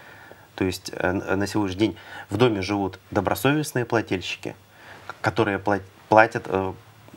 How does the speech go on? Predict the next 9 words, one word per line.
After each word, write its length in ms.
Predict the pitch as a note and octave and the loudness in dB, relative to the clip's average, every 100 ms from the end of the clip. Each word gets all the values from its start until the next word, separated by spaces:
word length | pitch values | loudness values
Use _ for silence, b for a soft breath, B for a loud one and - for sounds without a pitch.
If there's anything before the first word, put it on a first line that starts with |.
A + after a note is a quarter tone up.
| - | -6
по 80 | - | -4
квитанциям 520 | - - G2+ G2+ G2 | -2 4 4 4 -4
управляющей 440 | F#2 G2 F#2+ F#2+ - | -2 0 0 -2 0
компании. 520 | F#2+ F#2 F2+ E2 E2 B B B | -2 0 -4 -4 -10 B B B
А 140 | F#2+ F#2+ | 6 6
управляющая 520 | G#2 G2 A2 A2+ - | 4 2 2 0 -2
компания 500 | G2 F#2 A2+ F#2 F#2+ | -2 6 6 6 0
при 180 | G2 G2+ | -2 -2
этом 280 | F#2+ E2+ | -2 -6